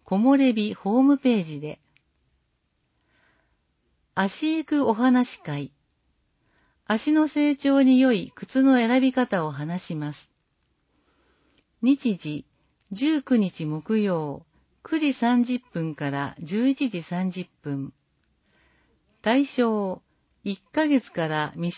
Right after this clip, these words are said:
就学児と保護者。定員、先着十組。申し込み、五日木曜二十一時から、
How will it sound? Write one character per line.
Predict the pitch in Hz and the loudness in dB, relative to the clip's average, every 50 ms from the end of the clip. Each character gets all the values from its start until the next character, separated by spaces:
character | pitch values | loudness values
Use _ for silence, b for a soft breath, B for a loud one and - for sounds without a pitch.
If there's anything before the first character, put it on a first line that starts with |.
| - 277 | -2 -2
就 | 285 285 277 | 0 2 2
学 | 262 262 254 - 254 226 | 2 2 2 0 0 -2
児 | 180 175 156 | -2 -4 -8
と | - - 143 139 - - _ | -8 -8 -8 -6 -8 -12 _
保 | _ - 175 170 | _ -12 -10 -6
護 | - 240 233 | -4 -6 -6
者。 | - - 160 139 - - _ _ _ _ _ _ _ _ _ _ _ _ _ _ _ _ _ _ _ _ _ _ _ _ _ _ _ _ _ _ | -6 -6 -8 -8 -8 -10 _ _ _ _ _ _ _ _ _ _ _ _ _ _ _ _ _ _ _ _ _ _ _ _ _ _ _ _ _ _
定 | - 233 254 262 262 262 | 0 2 4 4 4 4
員、 | 254 240 240 233 226 214 202 196 - _ _ _ _ _ - - | 2 2 2 0 0 -2 -4 -6 -12 _ _ _ _ _ -6 0
先 | 233 254 277 302 285 | 2 4 4 4 2
着 | - 277 269 - 247 233 | 0 -2 -2 0 0 -2
十 | 202 214 240 247 _ _ - | -2 -2 -6 -6 _ _ -10
組。 | 170 156 147 143 139 143 _ _ _ _ _ _ _ _ _ _ _ _ _ _ _ _ _ _ _ _ _ _ _ _ _ _ _ - | -8 -6 -6 -6 -8 -10 _ _ _ _ _ _ _ _ _ _ _ _ _ _ _ _ _ _ _ _ _ _ _ _ _ _ _ -2
申 | 214 254 294 277 | 2 2 2 2
し | - - | -2 -4
込 | - 262 247 | -2 0 0
み、 | 233 220 208 202 196 - _ _ _ _ _ _ _ _ _ _ _ | 2 0 0 -2 -4 -10 _ _ _ _ _ _ _ _ _ _ _
五 | - 208 - - - - - | -10 -10 -10 -10 -14 -6 -2
日 | 247 254 247 - 196 | 0 0 0 0 0
木 | 202 214 - - 269 269 | -2 -2 -2 2 2 4
曜 | 262 262 233 196 175 151 135 - - _ | 4 4 4 2 0 -4 -6 -8 -12 _
二 | - 226 269 302 | 0 2 2 2
十 | 285 - 262 240 214 185 | 2 2 0 2 0 0
一 | 170 - - 220 208 | -4 -6 -8 -8 -8
時 | 196 185 | -8 -8
か | - 156 147 | -8 -8 -8
ら、 | 143 143 139 135 139 | -6 -6 -8 -8 -10